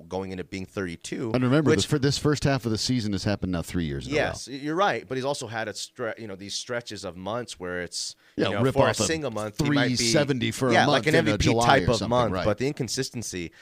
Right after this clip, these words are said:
Speaker 1: you know, that really, really hurts these guys, and doesn't, it's not, hasn't hurt them yet. But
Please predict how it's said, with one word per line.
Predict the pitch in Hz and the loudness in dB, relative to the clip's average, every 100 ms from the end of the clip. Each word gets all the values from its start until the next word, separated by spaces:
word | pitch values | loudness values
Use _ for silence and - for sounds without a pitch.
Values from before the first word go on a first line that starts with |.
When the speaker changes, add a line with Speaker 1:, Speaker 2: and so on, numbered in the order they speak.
| - - - | -20 -20 -14
Speaker 1:
you | 120 | -10
know, | 104 | -6
that | 113 110 | -8 -6
really, | 156 113 | -6 -4
really | 101 160 117 | -4 -2 0
hurts | 156 - | -2 -2
these | 104 | -8
guys, | - 87 73 73 | -6 -6 -6 -8
and | 95 | -8
doesn't, | 107 123 | -6 -6
it's | 104 | -4
not, | 147 - | -6 -4
hasn't | 123 143 151 - | 0 2 0 -4
hurt | 135 - | -4 -4
them | 104 101 | -6 -4
yet. | 123 - | -4 -4
But | 95 92 | -2 -4